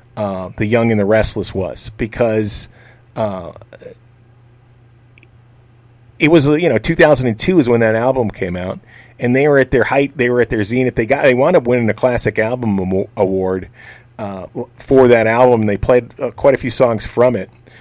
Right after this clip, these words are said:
So it was a lot of fun to see them. Obviously, they had a huge, uh, influence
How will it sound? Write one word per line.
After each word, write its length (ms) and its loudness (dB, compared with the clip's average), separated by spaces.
So 160 0
it 40 6
was 80 -2
a 60 0
lot 180 6
of 60 2
fun 240 2
to 60 2
see 260 -2
them. 300 2
Obviously, 380 -2
they 140 2
had 180 0
a 60 2
huge, 540 -6
uh, 280 -10
influence 880 -2